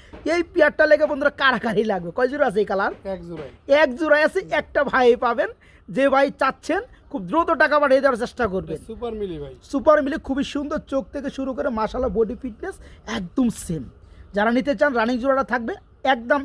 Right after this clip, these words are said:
Speaker 1: এক রেট, মাত্র দুই হাজার পাঁচশো টাকা। জি, মাত্র পঁচিশশো টাকা। এখানে আবার কি যাইতেছেন ভাই? রেড চেকার।
Speaker 2: রেড চেকার, কিন্তু এটার চোখটা দেখেন, এটা
Speaker 1: চোখটা
Speaker 2: কিন্তু
Speaker 1: দেখাবো।
Speaker 2: এটা কি চোখ?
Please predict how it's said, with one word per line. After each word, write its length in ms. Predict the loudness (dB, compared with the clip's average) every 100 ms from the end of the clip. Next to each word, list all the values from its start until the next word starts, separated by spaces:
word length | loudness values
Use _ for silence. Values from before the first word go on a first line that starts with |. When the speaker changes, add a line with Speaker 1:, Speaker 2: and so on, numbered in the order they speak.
| 0
Speaker 1:
এক 60 | 0
রেট, 100 | -6
মাত্র 260 | -4 -6 -6 -6
দুই 160 | -2
হাজার 180 | 0 -2
পাঁচশো 240 | -8 -12 -12
টাকা। 200 | -10 -10
জি, 140 | -10 -12 -14 -6
মাত্র 200 | -4 0 0
পঁচিশশো 300 | -2 -4 -6
টাকা। 220 | -6 -8 -14 -18 -16 -12 -12 -6 -6 -6 -10 -18 -20 -20 -20 -12 -4
এখানে 300 | 0 2 4
আবার 180 | 2 2
কি 80 | 2
যাইতেছেন 360 | 2 2 0 0
ভাই? 120 | 2
রেড 220 | 2 0 0
চেকার। 360 | -2 2 2 0 0 0
Speaker 2:
রেড 140 | 0 -2
চেকার, 220 | -2 -2
কিন্তু 140 | 0 -2
এটার 180 | -2 -2
চোখটা 200 | -4 -2
দেখেন, 220 | -2 -4
এটা 160 | -8 -6
Speaker 1:
চোখটা 180 | -4 -2
Speaker 2:
কিন্তু 160 | -2 -2
Speaker 1:
দেখাবো। 300 | -2 -4 -6 -8 -6
Speaker 2:
এটা 100 | -6
কি 160 | -4
চোখ? 240 | -2 -2